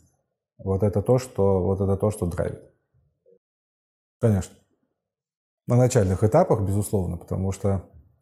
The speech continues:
это ведь тяжёлый путь. Все доктора это знают, и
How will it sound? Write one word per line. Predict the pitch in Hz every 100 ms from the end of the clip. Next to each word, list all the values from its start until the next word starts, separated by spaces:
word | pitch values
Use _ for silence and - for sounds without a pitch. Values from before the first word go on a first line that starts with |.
| _ _ _
это | 131 143
ведь | 139
тяжёлый | 147 175 117 98
путь. | 110 - - - _ _ _ - 101 - - 104 95
Все | 107
доктора | 98 98 107 107
это | 92
знают, | 95 107 113 82 -
и | 87 87 87